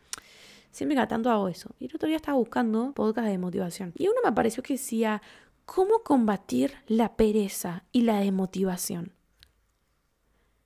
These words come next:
Y lo escuché y me quedé, tipo, "¿Qué tiene que ver la pereza con la desmotivación?". Para mí no tiene nada que ver. Saquemos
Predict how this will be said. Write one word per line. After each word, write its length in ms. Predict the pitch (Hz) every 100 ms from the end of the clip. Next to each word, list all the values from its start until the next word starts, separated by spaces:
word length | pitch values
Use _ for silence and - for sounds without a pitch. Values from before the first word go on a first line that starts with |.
| _ _ _ _ _ -
Y 80 | 254
lo 40 |
escuché 300 | 262 269 -
y 40 | 415
me 120 | 403
quedé, 400 | 311 330 359 349 -
tipo, 460 | 254 247 247 240 -
"¿Qué 120 | -
tiene 200 | - 440
que 120 | - 196
ver 120 | 185
la 140 | 180
pereza 340 | 190 190 180 208
con 120 | 185
la 60 |
desmotivación?". 580 | 175 180 175 180 170 170
Para 160 | 226 262
mí 80 | 440
no 60 |
tiene 200 | 415 285
nada 100 | 226
que 100 | 208
ver. 180 | 170 175 _ _ _
Saquemos 800 | - - 254 349 440 - -